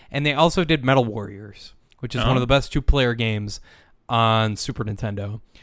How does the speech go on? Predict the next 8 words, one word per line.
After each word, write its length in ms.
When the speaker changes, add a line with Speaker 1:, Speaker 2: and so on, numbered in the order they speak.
Speaker 1:
It's 120
only 220
four 260
games, 500
but 220
those 180
are 120
four 580